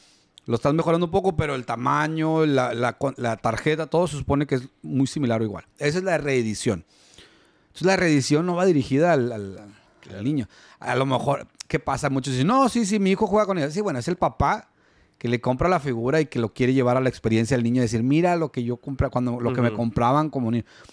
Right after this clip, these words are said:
Speaker 1: Pero entonces ese ya es la, la experiencia del papá comprándoselo al niño. No es que, no es la experiencia que el papá vivió de, de, "Yo lo quiero, yo lo quiero, yo lo quiero", porque,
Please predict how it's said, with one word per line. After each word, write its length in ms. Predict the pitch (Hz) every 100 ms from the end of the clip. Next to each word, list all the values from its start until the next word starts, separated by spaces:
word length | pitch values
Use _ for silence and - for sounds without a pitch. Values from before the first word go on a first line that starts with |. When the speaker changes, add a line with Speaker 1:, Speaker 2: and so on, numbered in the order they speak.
| _
Speaker 1:
Pero 100 | 135
entonces 340 | 139 156 180 170
ese 160 | 185
ya 140 | 147 147
es 80 |
la, 300 | 180 175 - _ _ _ -
la 80 | 135
experiencia 380 | - 127 123 185
del 60 |
papá 260 | 147 - 131
comprándoselo 760 | - 156 127 139 170 180 190 - _ _ _ _ _ _ _ _ _ _ _ -
al 200 | 104 107
niño. 300 | 180 147 107
No 120 | 127
es 80 | 143
que, 200 | - 196
no 160 | 143 147
es 100 | 151
la 60 | 190
experiencia 480 | - 147 147 160 -
que 100 | 147
el 80 | 131
papá 340 | 120 - 127
vivió 380 | 147 113 127 170
de, 160 | 135 123
de, 260 | 131 131
"Yo 180 | 120 156
lo 100 | 202
quiero, 320 | 180 175 185 202
yo 140 | 185
lo 120 | 185
quiero, 260 | - 165 214
yo 80 | 175
lo 100 | 170
quiero", 200 | 180 185
porque, 400 | 135 - 110